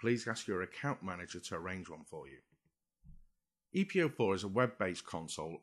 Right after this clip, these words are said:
as opposed to the previous versions that were M M C based. This means that all users that want to administer E P O no longer need to install a console on each of their machines. The first screen you will be presented with when you log on is the dashboards.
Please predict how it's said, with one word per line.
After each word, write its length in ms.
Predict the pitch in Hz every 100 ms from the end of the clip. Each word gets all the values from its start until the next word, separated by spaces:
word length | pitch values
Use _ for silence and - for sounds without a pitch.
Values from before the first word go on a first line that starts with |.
| 95
as 120 | 92
opposed 340 | 90 101 90
to 100 | -
the 40 | 90
previous 500 | - 139 127 98 -
versions 460 | 85 69 85 78
that 140 | 90 -
were 140 | 95
M 160 | 98 95
M 140 | 92
C 400 | - - 92 82
based. 400 | - - - - _ _ - - _
This 180 | 123 -
means 200 | 120 110
that 80 | -
all 240 | 131 151
users 340 | 143 139 107 92
that 160 | -
want 240 | 101 131 -
to 120 | 104
administer 400 | 98 135 131 101
E 100 | 90
P 180 | - 78
O 140 | 80
no 280 | 87 98 113
longer 280 | 117 113 110
need 220 | 110 104
to 100 | 107
install 400 | 101 - 107 85
a 60 | 82
console 500 | - 101 92 82 78
on 100 | 85
each 220 | - -
of 60 |
their 160 | 82 85
machines. 600 | 82 - 92 78 - - _ _ _ _ _ _ _
The 60 | 107
first 280 | - 180 -
screen 240 | 143 123
you 80 | 104
will 80 | 95
be 120 | 92
presented 480 | 95 101 87 90 80
with 140 | 85
when 100 | 90
you 180 | 85 98
log 240 | 101 98
on 120 | 85
is 100 | 87
the 100 | -
dashboards. 720 | 101 120 98 - 85 60 -